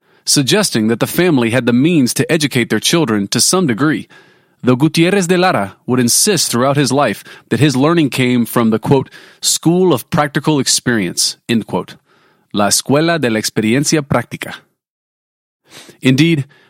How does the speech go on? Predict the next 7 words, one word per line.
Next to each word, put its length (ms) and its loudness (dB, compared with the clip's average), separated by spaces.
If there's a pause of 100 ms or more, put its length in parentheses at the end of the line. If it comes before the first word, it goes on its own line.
there 140 4
is 100 2
an 100 2
old 440 2
but 120 0
hard-to-confirm 800 0
tradition 520 0